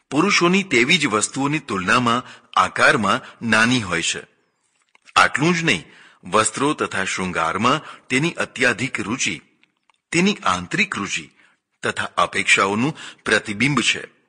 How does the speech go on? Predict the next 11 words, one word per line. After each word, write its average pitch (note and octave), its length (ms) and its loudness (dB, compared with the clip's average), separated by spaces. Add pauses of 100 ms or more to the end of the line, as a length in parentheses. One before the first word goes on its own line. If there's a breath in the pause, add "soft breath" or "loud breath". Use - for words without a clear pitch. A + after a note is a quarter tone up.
(1040 loud breath)
સામાન્યતઃ A#2 960 4 (280 loud breath)
તેનું E3+ 240 2
લાગણી G#2+ 340 2
પ્રધાન B2 400 0
વલણ F#2+ 280 2
હોય F2+ 280 -2
છે, - 260 -2 (800)
એટલે A2+ 260 2
હસતાંય G#2 520 0
વાર G2 320 2
નહીં A#2+ 220 -2